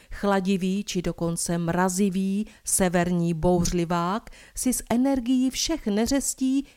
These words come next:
již poradí. Severní vítr sice přináší ledové krůpěje, ale temnota bezměsíčné noci přinese pozitivní výsledek.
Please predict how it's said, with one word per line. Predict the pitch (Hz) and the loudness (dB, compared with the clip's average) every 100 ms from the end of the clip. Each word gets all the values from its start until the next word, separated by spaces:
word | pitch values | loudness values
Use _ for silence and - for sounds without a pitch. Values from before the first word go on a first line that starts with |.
| - | -4
již | 226 - | -2 0
poradí. | - 349 370 247 170 165 151 - _ _ - | 2 4 4 2 0 -4 -6 -10 _ _ -12
Severní | - 269 311 339 339 320 | -4 -2 2 2 2 2
vítr | 277 285 - 160 156 | 2 0 0 -2 -2
sice | - 196 196 214 170 - - - | -2 -4 -2 -2 -2 -4 -18 -4
přináší | - 185 170 165 160 - 175 156 | 0 2 0 -2 -4 -2 0 0
ledové | 160 175 180 175 165 | 0 2 2 2 0
krůpěje, | - 180 165 - 180 170 170 208 - - - - | 0 0 0 0 -2 0 0 -2 -6 -20 -12 -4
ale | 185 180 - | -2 -4 -4
temnota | 202 196 233 339 - 175 147 - - | -2 0 0 -2 -4 -6 -6 -12 -8
bezměsíčné | 180 170 233 226 254 208 - 185 175 - 170 160 151 | 0 2 2 2 2 2 0 -4 -4 -6 -4 -4 -4
noci | 156 294 - 165 156 - - | -4 -4 -2 -2 -4 -8 -16
přinese | - 226 240 277 - 262 254 - | -4 0 0 0 0 -2 -2 2
pozitivní | 233 247 262 269 247 269 240 | 4 4 2 2 4 4 4
výsledek. | 233 240 - 277 175 139 - | 2 2 2 2 0 -2 -6